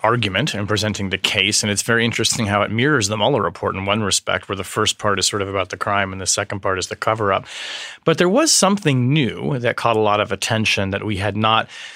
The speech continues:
uh, uh, seen before in terms of evidence, and that is phone logs that the House investigators obtained, it seems like, from phone companies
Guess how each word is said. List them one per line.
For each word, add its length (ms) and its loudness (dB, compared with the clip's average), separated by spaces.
uh, 20 2
uh, 480 4
seen 300 4
before 260 0
in 80 0
terms 220 -2
of 120 -6
evidence, 460 2
and 140 0
that 120 4
is 280 2
phone 340 4
logs 500 -2
that 480 2
the 100 0
House 280 2
investigators 640 0
obtained, 440 -2
it 140 -4
seems 540 2
like, 200 2
from 220 -4
phone 280 -4
companies 520 -2